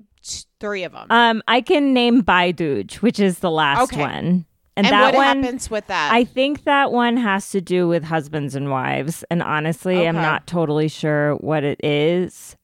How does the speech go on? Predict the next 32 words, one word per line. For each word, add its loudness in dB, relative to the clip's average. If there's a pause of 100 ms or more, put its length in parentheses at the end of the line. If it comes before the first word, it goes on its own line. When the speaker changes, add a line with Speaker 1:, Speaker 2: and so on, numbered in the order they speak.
(180)
Speaker 2:
But 2
Speaker 1:
For 6
Speaker 2:
or 8
maybe 4
it's 0
brothers 0
and 0
<laughs> -10
sisters. -4 (180)
I 2
Speaker 1:
Can 0
Speaker 2:
don't -6
know. 4
Speaker 1:
we, 2
um, 0
summarize -2
what -8
it -4
is, -4
the -10
whole, -12
um, -8
celebration -4
for -12
people -12
like -16
me -10
who -6
Speaker 2:
Yeah, 4
well, -2
Diwali 2
is 2